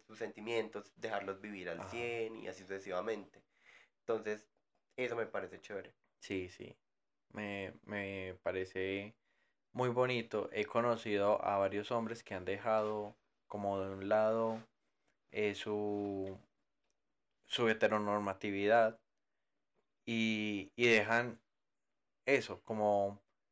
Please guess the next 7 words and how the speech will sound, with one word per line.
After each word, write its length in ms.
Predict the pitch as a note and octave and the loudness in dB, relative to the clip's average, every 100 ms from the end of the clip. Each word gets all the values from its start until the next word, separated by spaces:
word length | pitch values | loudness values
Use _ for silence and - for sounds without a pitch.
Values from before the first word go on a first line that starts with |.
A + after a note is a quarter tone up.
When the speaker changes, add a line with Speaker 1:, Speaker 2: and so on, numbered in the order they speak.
| _ _ _ _ _ - | _ _ _ _ _ 2
Speaker 2:
poder 720 | A2+ A2+ G#2+ G#2 G2+ G2 - _ - | 4 6 4 4 2 -2 -12 _ 4
abrazar 460 | B2+ B2 - F#2+ | 6 6 6 4
a 80 | G2+ | 4
otro 320 | G#2 - A#2 | 4 4 4
hombre 840 | A2+ A#2 A#2 A2+ A#2 A2+ A2+ G#2+ - _ _ _ _ - | 6 4 2 2 2 2 0 -6 -14 _ _ _ _ -4
y 120 | A#2+ | 0
llorar. 720 | G#2 G2 G#2 A2+ A#2+ A#2+ A#2 | 4 6 8 8 8 6 2